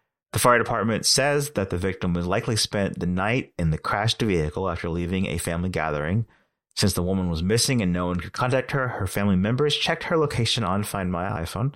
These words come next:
which lets users share their current location with friends and family. After seeing where she was, the family called nine one one, which quickly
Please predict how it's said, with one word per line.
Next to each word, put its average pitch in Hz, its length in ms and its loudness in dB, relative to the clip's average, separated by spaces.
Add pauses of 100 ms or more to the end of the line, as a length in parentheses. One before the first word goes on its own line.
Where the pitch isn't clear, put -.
(480)
which 107 240 4
lets 104 340 2
users 90 320 -2
share 80 180 0
their 78 180 -2 (180)
current 76 260 -2
location 80 500 -4
with 82 140 -8
friends 76 220 -4
and 78 80 -6
family. 95 400 2 (420)
After 98 220 0
seeing 107 260 2
where 95 140 2
she 98 160 0
was, 151 640 2
the 117 180 0
family 113 280 0
called 113 260 0
nine 85 140 0
one 90 140 0
one, 127 420 0 (340)
which - 180 2
quickly 104 300 0